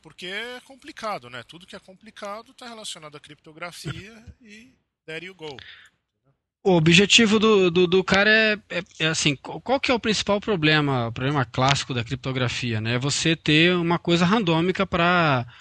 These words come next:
Speaker 2: é, não ser fácil de ser descoberta, né? Então, geração de números primos, valores absurdos, que é o clássico da te-, criptografia, criptografia elíptica lá, que o pessoal tá querendo adotar aí usando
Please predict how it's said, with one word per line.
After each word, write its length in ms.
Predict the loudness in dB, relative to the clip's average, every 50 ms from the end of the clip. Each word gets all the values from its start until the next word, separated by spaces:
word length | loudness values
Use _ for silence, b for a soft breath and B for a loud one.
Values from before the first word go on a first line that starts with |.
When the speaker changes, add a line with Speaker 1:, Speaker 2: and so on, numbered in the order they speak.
| B B B B B B B B B _
Speaker 2:
é, 260 | 0 2 4 4 2 2
não 140 | 0 0
ser 140 | 0 0 0
fácil 300 | 2 2 0 0 2 0
de 60 | -2 0
ser 120 | 0 0
descoberta, 580 | 0 -2 -4 -4 0 2 2 4 2 0 -2 -4
né? 80 | -6
Então, 320 | -4 -4 -4 -2 -2 0 0
geração 340 | 0 2 0 0 0 0 0
de 80 | 0
números 320 | 0 0 0 -2 -2 -4 -4
primos, 500 | -4 -2 -2 -2 -2 -2 -4 -6 -8 -10 _ _
valores 360 | -4 -2 -2 0 0 -2 0 -2
absurdos, 560 | 0 0 0 -2 0 2 2 2 0 0 -2
que 100 | -2 -2
é 40 | -2
o 140 | -2 -4
clássico 480 | -6 -4 0 2 2 2 2 0 -2 -4
da 240 | -4 -4 -2 -4 -4 B B B B B B B _ -6
te-, 120 | -6 -6
criptografia, 800 | -6 -8 -8 -6 -4 -4 -2 -2 0 0 0 0 2 2 2 2
criptografia 560 | 0 0 -2 -2 0 0 0 0 2 2 2
elíptica 540 | 4 4 2 2 0 0 0 -2 -2 0 0
lá, 180 | 2 2 0
que 80 | 0 -4
o 40 | -6
pessoal 340 | _ -6 -4 -4 -4 -4
tá 100 | -4 -4
querendo 420 | -4 -2 -2 0 0 0 0 -4 -6 -8 B B B B B B B B B B B
adotar 480 | -2 0 0 0 0 0 0 2 2 4
aí 220 | 4 4 4 2
usando 760 | 2 0 0 0 0 0 0 0 -2 -2 -2 -4 -6 -8 -10